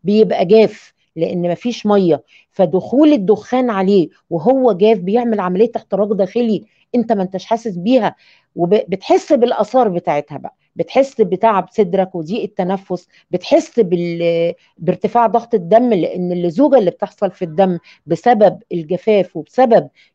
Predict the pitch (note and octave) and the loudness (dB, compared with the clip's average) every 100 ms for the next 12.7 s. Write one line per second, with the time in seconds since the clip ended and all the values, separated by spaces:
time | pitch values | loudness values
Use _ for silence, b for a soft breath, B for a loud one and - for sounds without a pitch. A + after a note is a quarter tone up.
0 | - F3+ E3+ E3+ E3+ F3 F#2+ - D#3+ D#3 | -6 -4 -2 -4 -4 -2 -4 -4 -6 -8
1 | - B3+ C#4+ B3 G#3 A3+ G3+ E3+ D#3+ F3+ | -4 0 2 2 2 0 -4 -6 -8 -10
2 | - G#3 B3+ C4 b b _ - D#3+ A3+ | -4 0 0 -2 b b _ -14 -4 0
3 | A#3 A#3+ B3+ C4 B3+ B3+ - F#3+ F#3 F#3 | 0 0 -2 0 0 -2 -2 -2 0 -2
4 | F#3 F#3 E3+ A#3 C4 B3 A3+ A3+ D#4 C#4+ | -4 -6 -2 0 2 2 0 0 0 0
5 | A#3 D4+ D#4 B3 A3 G3 A#3+ A3+ G3 A#3+ | 2 0 0 -6 -6 -2 0 0 -2 -6
6 | - G#3 B3 A3+ G3+ b b b - - | -8 -2 0 0 -6 b b b -8 -2
7 | C4+ C#4+ C4+ C4 C#4+ - F#3+ A#3+ A#3 G3+ | 2 4 4 4 2 0 2 2 4 2
8 | F#3+ G#3+ A3 G#3+ G#3 G#3 G3+ G#3 G#3 - | 4 2 4 4 2 2 -2 -2 -2 -6
9 | G#3+ - F#3+ G#3+ F#3+ G3 F#3+ E3 G3+ G3 | -8 -8 -4 -2 -2 -6 -12 0 0 0
10 | F#3+ b - A3 G3+ G3 F#3 F#3+ F#3 G3+ | -6 b -2 0 2 0 -2 -6 -8 -6
11 | G3 - G3 F3+ F3+ F#3+ F#3 F#3 F#3+ E3+ | -6 -6 -6 -4 -4 -6 -6 -6 -6 -4
12 | F#3+ F#3+ F3+ F#3+ F#3 F#3+ | -4 -4 -6 -4 -2 -4